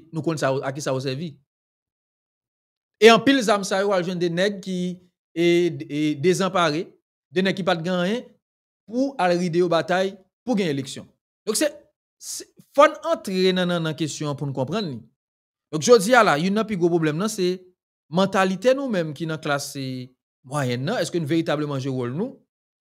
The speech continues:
E dezyèmman, moun ki nan klas ki pi ba a tou,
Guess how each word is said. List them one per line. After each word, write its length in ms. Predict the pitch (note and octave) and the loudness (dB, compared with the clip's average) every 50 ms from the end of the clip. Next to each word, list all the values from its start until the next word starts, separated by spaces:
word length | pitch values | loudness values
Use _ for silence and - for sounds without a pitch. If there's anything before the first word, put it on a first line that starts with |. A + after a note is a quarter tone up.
| _ _ _ _ _ - - _ _ - | _ _ _ _ _ -20 -20 _ _ 2
E 100 | F3+ F#3 | 2 6
dezyèmman, 460 | E3+ G#3+ G#3+ G3 B3 A#3 G#3 F#3+ F#3+ | 8 6 8 8 6 4 4 2 2
moun 160 | G3 G#3+ G#3+ G3+ | 2 0 0 0
ki 80 | A#3 | -2
nan 120 | A#3+ B3 - | -4 -2 -2
klas 180 | G#3+ F3 E3+ - | -2 -2 -2 -4
ki 80 | F#3 C#3+ | -8 -8
pi 120 | F#3+ F#3+ D#3+ | -6 -2 0
ba 140 | C#3+ C3 B2+ B2+ | 2 2 2 0
a 60 | B2+ | -2
tou, 240 | - B3 C4 G#3+ - | -4 -8 -8 -8 -10